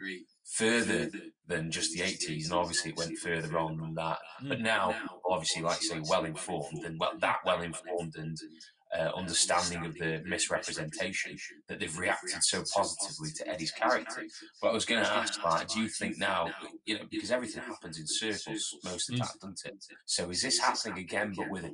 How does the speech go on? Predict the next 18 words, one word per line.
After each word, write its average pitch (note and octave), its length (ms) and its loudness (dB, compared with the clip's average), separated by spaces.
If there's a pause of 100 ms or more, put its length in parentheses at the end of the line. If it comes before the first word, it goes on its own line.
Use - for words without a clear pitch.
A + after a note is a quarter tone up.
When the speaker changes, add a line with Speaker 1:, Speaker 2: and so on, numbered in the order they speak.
Speaker 1:
different - 480 -2
representation D#3+ 840 0
of E3 120 2
another F3 360 0 (720)
generation? F3 720 6
Like, G2 200 2
do G#2+ 60 0
you G#2+ 40 -4
think A2+ 160 0
there's G#2 140 2
people - 360 -4
today A2+ 380 2
that G#2+ 360 2
are F2+ 360 6
looked - 280 -2
upon G2 280 2
as, - 580 0 (140)
"Oh," A2 240 4